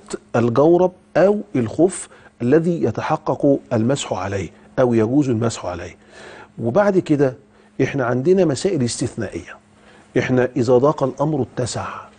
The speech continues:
الرخصة تأتي عند المشقة.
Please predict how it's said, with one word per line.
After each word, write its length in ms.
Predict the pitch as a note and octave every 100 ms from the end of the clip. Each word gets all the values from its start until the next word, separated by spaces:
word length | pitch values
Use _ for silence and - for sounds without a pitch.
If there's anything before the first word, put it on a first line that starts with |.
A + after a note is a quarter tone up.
| _ _ - - -
الرخصة 560 | A#2+ D#3 - C#3+ B2 A#2+
تأتي 560 | E3+ E3 - F3 D#3+
عند 220 | C3+ B2
المشقة. 680 | A2+ A2+ G#2+ A#2 - - -